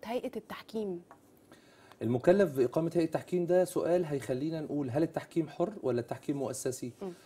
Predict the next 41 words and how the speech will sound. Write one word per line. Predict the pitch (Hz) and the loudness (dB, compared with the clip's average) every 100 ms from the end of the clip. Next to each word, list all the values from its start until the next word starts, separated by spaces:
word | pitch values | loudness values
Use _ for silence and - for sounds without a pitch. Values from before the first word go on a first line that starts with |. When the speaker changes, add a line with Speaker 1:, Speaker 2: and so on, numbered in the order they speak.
| - 107 | -6 2
Speaker 2:
لو | 120 | 4
التحكيم | 123 135 - 190 | 4 0 2 0
حر | 185 190 202 170 | 4 4 4 4
معناها | 135 143 175 | 2 2 2
إنه | 160 135 | 2 0
أنا | 160 | 0
بختار | 156 135 - 160 | -2 -2 -2 -2
حضرتك | - 127 135 165 190 - | 0 0 0 -2 -6 -8
بشكل | 120 160 147 | -4 -4 -2
مباشر. | 120 101 90 - - | -4 -4 -8 -12 -18
Speaker 1:
مم. | 196 185 - - | -16 -16 -20 -2
Speaker 2:
فبالتالي | 123 117 - 165 175 | 2 2 6 8 8
أنا | 160 170 | 6 2
كده | - 165 131 113 - | 4 4 4 2 0
كخصم | 120 107 170 - 123 113 - | -4 2 2 2 -2 -4 0
أو | 117 110 113 117 | 4 4 4 2
الطرف | 113 110 113 156 151 135 | 2 0 0 0 0 -2
المقابل | 123 - 165 160 | -2 0 0 2
ليا، | 185 185 | 2 2
إحنا | - 156 | 0 -2
اللي | 127 | -2
بنختار | 123 - 135 | -4 -4 -4
حضرتك | - 120 135 156 - - - - | -2 -4 -2 -4 -6 -20 -4 0
كهيئة | 123 143 - | 4 4 2
تحكيم | - - 143 127 | -4 -2 0 0
لينا، | 113 95 - - - - | 0 -2 -8 -18 -10 4
والهيئة | 117 131 165 | 6 6 6
لازم | 143 160 | 4 2
تكون | 147 135 147 | -4 -4 2
عدد | 143 143 | 4 2
فردي | - 120 107 | 2 0 0
سواء | - 123 | 2 2
كان | 135 127 | 4 0
واحد | 120 160 170 - | 0 0 0 -2
أو | 117 | -2
ثلاثة | 113 110 151 123 | 0 0 0 -2
أو | 113 | -2
خمسة | - 147 160 170 | -2 -4 -2 -4
إلى | - 131 135 131 - | -2 -2 0 0 -4
آخره | - 120 139 | -8 0 2
يعني. | 101 85 | 2 -2